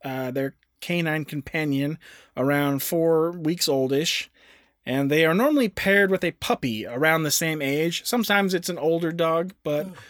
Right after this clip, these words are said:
Speaker 1: for this, we'll say it's, it's a puppy around their same age most of the time. And the trainers will make, like, um, kinda introduce 'em between fences.
Speaker 2: Oh,
Speaker 1: Just
Speaker 2: okay.
Speaker 1: so they can, like, sniff each other, see it, make sure the cheetah's comfortable enough to go around it.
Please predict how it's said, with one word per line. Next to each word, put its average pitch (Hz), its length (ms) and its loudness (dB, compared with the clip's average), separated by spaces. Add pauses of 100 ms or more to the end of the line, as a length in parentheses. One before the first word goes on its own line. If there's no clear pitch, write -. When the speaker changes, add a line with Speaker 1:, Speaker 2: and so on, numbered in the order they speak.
(300)
Speaker 1:
for 156 180 -2
this, 160 240 2
we'll 147 200 0
say 143 260 2
it's, 147 420 -4
it's 151 280 -8
a 135 40 -4
puppy 170 440 -2 (160)
around 147 240 0
their 143 100 0
same 139 280 -2
age 139 220 -4
most 139 220 -4
of 151 80 -6
the - 60 -10
time. 160 300 -4 (680)
And 143 200 0
the 147 60 0
trainers 214 560 0
will 165 220 2
make, 165 560 -2
like, 139 400 -4
um, 131 640 -4
kinda 190 220 -2
introduce 175 400 2
'em 175 100 -2 (160)
between 170 460 -2
fences. 196 680 -4 (380)
Speaker 2:
Oh, 202 220 0
Speaker 1:
Just 190 160 -2
Speaker 2:
okay. 143 80 -2
Speaker 1:
so 185 140 2
they 175 100 2
can, 170 140 -2
like, 160 180 -2
sniff - 300 -6
each 180 180 -4
other, 165 320 0
see 160 220 -4
it, 165 80 -4
make 160 160 -6
sure 165 160 -4
the 139 260 -2
cheetah's 147 460 -4
comfortable 156 580 -6
enough 151 220 -8
to 135 80 -10
go 139 260 -4
around 131 320 -4
it. 143 160 -4